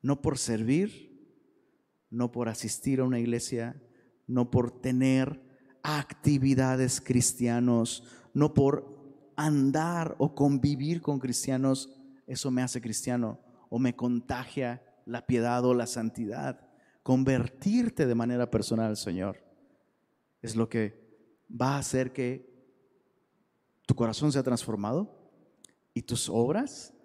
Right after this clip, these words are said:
entonces sí, sean agradables a Dios. Entonces, es como si Dios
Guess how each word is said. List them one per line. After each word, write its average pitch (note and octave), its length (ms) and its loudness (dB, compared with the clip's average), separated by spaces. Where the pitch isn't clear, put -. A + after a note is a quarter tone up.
entonces B2+ 360 -4
sí, C3 140 0
sean B2 300 -2
agradables B2 680 -8
a - 80 -20
Dios. - 460 -16
Entonces, E3+ 400 -4
es F#3+ 140 -2
como A3+ 160 2
si F3+ 160 -2
Dios E3 460 0